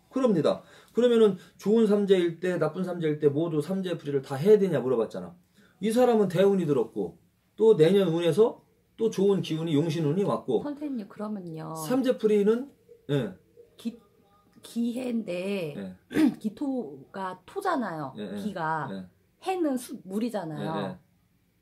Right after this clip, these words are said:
Speaker 2: 좋은
Speaker 1: 예,
Speaker 2: 거, 안
Speaker 1: 그렇죠.
Speaker 2: 좋은 게 같이 들어오는 거잖아요.
Speaker 1: 예, 예.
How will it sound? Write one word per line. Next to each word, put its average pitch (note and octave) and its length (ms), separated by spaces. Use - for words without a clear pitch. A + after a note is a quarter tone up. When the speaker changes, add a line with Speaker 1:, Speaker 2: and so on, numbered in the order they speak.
Speaker 2:
좋은 D4+ 220
Speaker 1:
예, E4 40
Speaker 2:
거, E4 60
안 G#3+ 100
Speaker 1:
그렇죠. C#4 180
Speaker 2:
좋은 C4+ 120
게 A#3+ 80
같이 A#3+ 300
들어오는 G3+ 380
거잖아요. C#3+ 560
Speaker 1:
예, A2 200
예. F#2 140